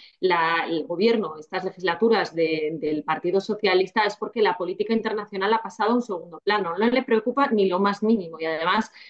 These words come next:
eh, bueno, pues él tiene muy claras sus preferencias. Cada vez nos alejamos más de los buenos, como decías tú, de los que deberían ser nuestros socios naturales y nos alejamos y nos acercamos más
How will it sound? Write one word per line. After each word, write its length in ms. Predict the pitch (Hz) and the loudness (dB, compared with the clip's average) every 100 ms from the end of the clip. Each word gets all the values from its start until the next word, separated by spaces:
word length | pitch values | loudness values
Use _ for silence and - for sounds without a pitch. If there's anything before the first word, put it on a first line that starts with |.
| - | -10
eh, 240 | - 175 165 | -2 0 2
bueno, 300 | 185 180 175 | 0 -2 -6
pues 180 | 175 - | -8 -4
él 120 | 196 | 0
tiene 180 | 190 196 | 4 6
muy 140 | 196 | 4
claras 260 | 185 180 180 | 2 0 -2
sus 120 | 190 | -8
preferencias. 600 | - 190 202 214 240 240 | -8 -2 0 2 2 0
Cada 180 | - 170 | -6 -8
vez 80 | 175 | -8
nos 160 | 190 | -4
alejamos 400 | 175 180 202 180 214 | -4 -2 -4 -2 -2
más 200 | 214 - _ _ _ | -2 -4 _ _ _
de 180 | 160 175 | -12 -8
los 140 | 180 | 0
buenos, 340 | 202 220 226 - | 4 4 4 -2
como 220 | 208 170 | -6 -4
decías 400 | 170 190 180 - | -4 0 0 4
tú, 100 | 233 | 4
de 60 | |
los 120 | 202 - | 4 0
que 100 | 170 | 2
deberían 340 | 165 196 220 | 4 4 4
ser 180 | 247 240 | 2 2
nuestros 300 | 202 - 175 | 2 -2 -8
socios 380 | 185 208 202 185 | -2 0 0 0
naturales 640 | 165 170 196 226 277 - - _ | -6 0 4 4 2 -4 -18 _
y 100 | 208 | -2
nos 140 | 190 165 | -2 -2
alejamos 540 | 170 - 190 214 220 | -6 -2 0 0 0
y 60 | 196 | -2
nos 120 | 165 | -4
acercamos 580 | 175 185 - 226 226 220 | -8 -8 -2 2 2 2
más 240 | 226 240 | 2 0